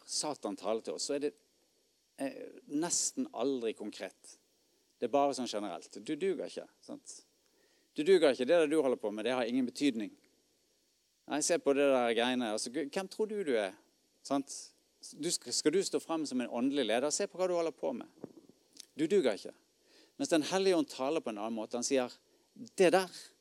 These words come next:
det må du faktisk ta tak i." Sant? Og så peker han akkurat på det som du holder på, øh,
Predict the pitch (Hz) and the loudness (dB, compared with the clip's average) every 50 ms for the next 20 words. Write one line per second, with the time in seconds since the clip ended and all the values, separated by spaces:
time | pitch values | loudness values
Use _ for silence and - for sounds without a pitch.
0 | _ _ _ _ _ _ _ _ _ _ _ _ _ _ _ _ _ _ _ _ | _ _ _ _ _ _ _ _ _ _ _ _ _ _ _ _ _ _ _ _
1 | _ - 147 135 117 107 - - 110 - - - 92 - - - - 107 - 92 | _ 0 0 0 0 0 -4 -8 -10 -14 -14 -12 -10 -10 -10 -10 -12 -12 -10 -10
2 | 95 - - - - - _ _ - 101 104 104 - - - - - 127 - _ | -10 -10 -12 -18 -20 -20 _ _ -18 -18 -18 -18 -18 -20 -14 -12 -12 -12 -14 _
3 | _ - - - 131 131 - - 131 123 - _ _ _ - - 170 - _ - | _ -14 -10 -10 -10 -10 -10 -10 -10 -10 -10 _ _ _ -10 -10 -10 -10 _ -6
4 | - 113 117 113 - - - - - _ _ _ _ _ _ _ _ _ _ - | -4 -4 -4 -4 -6 -10 -18 -20 -20 _ _ _ _ _ _ _ _ _ _ -6
5 | 110 107 110 101 - 95 92 90 90 95 90 87 - - 98 - - 98 98 87 | -4 -2 -2 -2 -4 -6 -6 -6 -6 -8 -8 -10 -8 -8 -8 -6 -6 -6 -6 -8